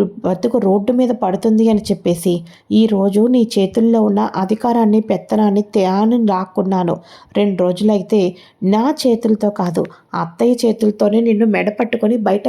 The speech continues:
గెంటించేస్తాను అని అనంగానే పల్లవికి ఒక్కసారిగా ఆ మాటలు మాట్లాడుతూ ఉండటంతో అవనికి కోపం వచ్చి పల్లవి చెంప పగల కొడుతుంది. ఇలా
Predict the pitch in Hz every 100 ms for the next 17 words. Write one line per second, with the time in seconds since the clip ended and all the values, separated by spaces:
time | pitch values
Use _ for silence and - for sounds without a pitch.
0 | 214 196 196 226 214 220 202 214 202 208
1 | 208 - 214 220 196 190 202 202 220 220
2 | 202 - - _ 214 190 208 226 214 202
3 | 220 196 196 - _ _ _ _ _ _
4 | _ _ _ 247 - - 277 269 214 214
5 | 214 202 202 - - 208 208 185 185 233
6 | 233 214 196 208 202 196 196 185 185 180
7 | 180 175 220 202 - - - 185 208 269
8 | 262 247 190 - 214 202 196 247 214 208
9 | - _ - 208 214 247 240 226 196 175
10 | 190 208 - 170 190 214 190 185 190 185
11 | - - _ _ 208 202